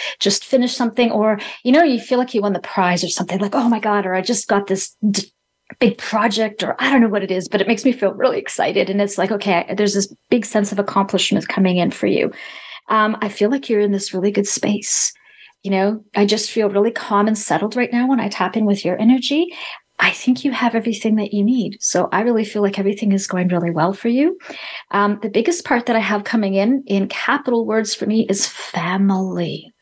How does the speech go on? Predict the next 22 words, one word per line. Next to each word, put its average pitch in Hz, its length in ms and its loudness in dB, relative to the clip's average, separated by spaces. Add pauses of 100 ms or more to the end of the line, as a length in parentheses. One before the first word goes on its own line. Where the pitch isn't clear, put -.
(120)
Okay. 185 420 0 (320)
So - 420 0
I 226 200 2
think 269 240 -2
twenty 240 240 2
twenty-three 220 640 -2
is 202 160 0
a 208 80 0
year 196 260 2
for 202 200 -4
you, 196 480 2 (400)
um, 190 420 2
where 214 100 2
you're 202 100 8
gonna 202 120 0
spend 196 320 0
time 190 540 0
or 202 100 4
doing 190 260 2
things 185 300 -2
with 202 140 -2
family. 220 840 0